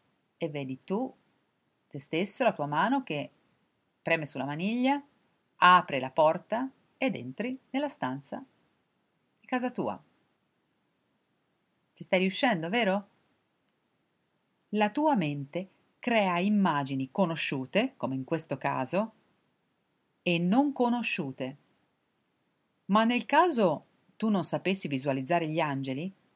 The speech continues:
loro si mostreranno a te facendoti sentire un suono, delle parole, o dandoti una sensazione interna, come un formicolio, o il battito accelerato del cuore, e quindi si mostreranno in qualche modo a te.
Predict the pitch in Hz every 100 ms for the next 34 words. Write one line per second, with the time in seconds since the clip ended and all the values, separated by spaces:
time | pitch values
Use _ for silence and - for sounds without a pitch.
0 | _ _ 247 302 330 311 - 180 175 180
1 | 190 202 190 202 220 202 247 - _ _
2 | _ _ _ 226 254 226 208 196 202 196
3 | 233 190 - 294 190 135 135 - _ _
4 | _ _ _ 135 131 127 180 240 135 131
5 | _ _ _ _ _ 170 143 190 214 160
6 | 143 135 139 147 143 156 139 143 247 185
7 | 143 139 139 139 131 139 147 139 127 170
8 | 220 214 208 - _ _ _ - 165 160
9 | 160 156 151 - 156 151 143 139 131 -
10 | 196 202 190 196 190 - _ _ _ _
11 | _ _ _ - - 208 160 - _ _
12 | _ _ _ - - 247 240 - 220 247
13 | 277 151 143 135 139 135 131 131 -